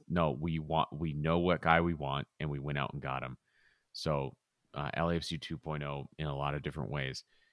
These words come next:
Uh, last thing I wanna say about Cherundolo is this is a man who, despite not being a head coach for very long, and despite having a rough tenure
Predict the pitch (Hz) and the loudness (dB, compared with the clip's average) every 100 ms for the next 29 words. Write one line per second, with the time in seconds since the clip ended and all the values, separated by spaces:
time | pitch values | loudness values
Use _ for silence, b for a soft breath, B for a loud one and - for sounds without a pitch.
0 | _ _ - 80 76 - 95 131 - 139 | _ _ -4 0 0 4 4 4 4 4
1 | 127 117 117 110 95 - 95 92 90 90 | 6 6 6 6 6 4 4 6 6 6
2 | 87 - 80 78 73 - - _ _ _ | 4 2 0 0 0 -2 -4 _ _ _
3 | _ _ _ _ _ _ _ _ _ _ | _ _ _ _ _ _ _ _ _ _
4 | 92 98 123 110 104 90 90 82 - 85 | -4 2 6 8 8 6 2 0 -2 2
5 | - 117 107 101 - - 95 85 82 90 | 6 6 6 2 2 -2 0 2 2 0
6 | - 87 85 - - - _ _ _ _ | 2 2 2 2 -6 -8 _ _ _ _
7 | _ _ _ - 85 85 80 78 80 80 | _ _ _ -8 0 4 4 6 4 4
8 | 76 147 - - 85 80 80 78 71 69 | 2 -4 -8 0 0 2 0 0 -2 2
9 | 80 - 82 80 76 76 76 | 2 2 -2 0 0 0 -2